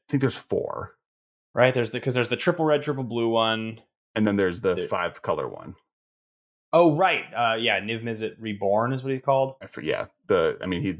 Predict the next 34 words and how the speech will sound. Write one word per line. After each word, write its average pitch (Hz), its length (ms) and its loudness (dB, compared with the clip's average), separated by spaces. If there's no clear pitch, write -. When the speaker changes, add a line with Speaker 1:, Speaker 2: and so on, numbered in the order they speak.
Speaker 1:
he's 101 200 -4
seen 151 180 2
Modern 95 320 -2
play. - 340 -2
<laughs> - 500 -2
Speaker 2:
Yeah, 113 200 6
that 107 160 2
card's 98 240 -6
really 87 180 -10
good. 87 280 -12
Speaker 1:
Um, 87 440 -2
so - 100 -4
yeah, 104 220 0
so - 100 -10
there's 120 200 -4
been 127 220 0
five, 98 640 -4
four 110 240 0
versions 98 400 -4
of 113 140 0
him, 117 160 0
and 107 100 0
then 101 140 -2
you 95 100 -6
can, - 220 -14
you 98 120 -12
can 80 140 -8
look 82 160 -6
at, 76 120 -4
like, 71 180 -6
stuff - 240 -4
that 64 160 -4
were, 80 140 -2
like, 62 260 -4